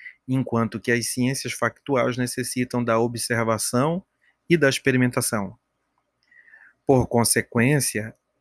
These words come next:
as ciências formais demonstram ou provam. Por exemplo, a hipótese matemática de que o quadrado da hipotenusa é a soma dos quadrados dos catetos pode ser comprovada.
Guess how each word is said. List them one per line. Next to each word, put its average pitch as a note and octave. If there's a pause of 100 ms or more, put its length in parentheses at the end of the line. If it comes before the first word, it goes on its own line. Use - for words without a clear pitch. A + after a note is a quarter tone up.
(160)
as A#2+
ciências A#2
formais A#2
demonstram C3
ou F#3+
provam. A2+ (1000)
Por D3+
exemplo, A2 (720)
a C3+
hipótese C#3
matemática A#2+
de A2+
que -
o A#2+
quadrado C#3
da C#3+
hipotenusa A2+
é A#2+
a A2+
soma A#2
dos G#2
quadrados A2+
dos A2
catetos -
pode B2+
ser C3+
comprovada. A2+